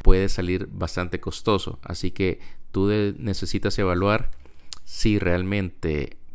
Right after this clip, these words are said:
puedes hacerlo y tienes el tiempo y estás dispuesto a comprometerte en llevar el, el proceso tú mismo. Pero sí creería que cualquier persona que, que quiera lo puede hacer.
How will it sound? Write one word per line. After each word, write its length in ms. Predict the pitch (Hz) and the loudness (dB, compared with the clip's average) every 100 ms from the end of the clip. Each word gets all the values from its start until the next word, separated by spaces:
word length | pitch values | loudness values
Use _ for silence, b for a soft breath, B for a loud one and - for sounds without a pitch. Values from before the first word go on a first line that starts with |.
| - - | -12 2
puedes 340 | - 101 110 110 | 8 10 12 10
hacerlo 520 | - 127 151 147 143 | 8 2 0 -2 -2
y 280 | 120 131 127 | -4 -2 -2
tienes 380 | - 110 113 - | -2 -2 0 0
el 140 | 98 | 0
tiempo 540 | - 147 160 175 160 - | 0 -2 0 0 0 -2
y 140 | 131 | -2
estás 320 | 110 - 117 | -2 0 0
dispuesto 460 | 101 98 104 101 110 | 4 4 4 2 0
a 80 | 107 | -2
comprometerte 1040 | 98 - 92 82 - 113 113 - 98 101 B B B - | -4 -2 -2 -2 0 0 0 -2 -2 -2 B B B 0
en 200 | - 87 | 0 0
llevar 300 | 85 82 87 | 0 0 0
el, 240 | 85 85 - | 0 -2 -2
el 180 | 92 | -6
proceso 880 | - 85 - - - - 80 78 - - | -4 -2 2 2 2 2 2 0 -2 -4
tú 140 | 85 | -2
mismo. 400 | 90 95 87 85 B B B - | 0 0 0 -2 B B B -6
Pero 300 | - 107 110 | 2 2 4
sí 180 | 104 - | 4 6
creería 580 | 104 113 104 113 123 123 | 6 2 2 2 0 0
que 200 | - 120 | 0 -2
cualquier 340 | 110 98 101 | -2 -4 -4
persona 560 | 101 101 - 104 104 107 B | 0 2 2 0 -2 -4 B
que, 420 | - 85 78 78 - | -2 0 0 -4 -6
que 160 | 82 | -6
quiera 320 | - 107 117 | -2 2 2
lo 140 | 101 87 | 2 6
puede 220 | 92 87 | 6 10
hacer. 460 | 85 113 131 139 | 10 8 6 0